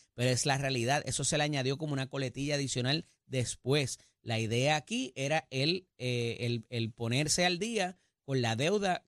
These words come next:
que había, y para eso se negoció y se legisló promesa. Así que, eh, estas oposiciones que son masivas y son, eh, eh, eh, muy bien,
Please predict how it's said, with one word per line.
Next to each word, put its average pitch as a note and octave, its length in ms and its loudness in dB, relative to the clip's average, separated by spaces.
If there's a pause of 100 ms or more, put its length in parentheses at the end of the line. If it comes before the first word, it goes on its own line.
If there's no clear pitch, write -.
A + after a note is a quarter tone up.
que A#2+ 80 -6
había, A2 460 2
y A2+ 120 -4
para F#2+ 300 -2
eso A#2+ 240 0
se E3 140 0
negoció A#2+ 540 2
y F#3+ 80 -2
se C#3 120 -2
legisló G#2+ 380 -2
promesa. C#3+ 500 -2 (480)
Así A2+ 240 0
que, F#3 360 0
eh, C3 320 -2
estas F3+ 300 0
oposiciones F#3 680 2
que A#2+ 140 -4
son B2+ 180 0
masivas D3+ 520 2
y G#2+ 60 2
son, C#3 320 0 (360)
eh, A#2+ 360 2
eh, A#2+ 240 -4
eh, A#2+ 200 0
muy C3+ 380 4
bien, D3 460 0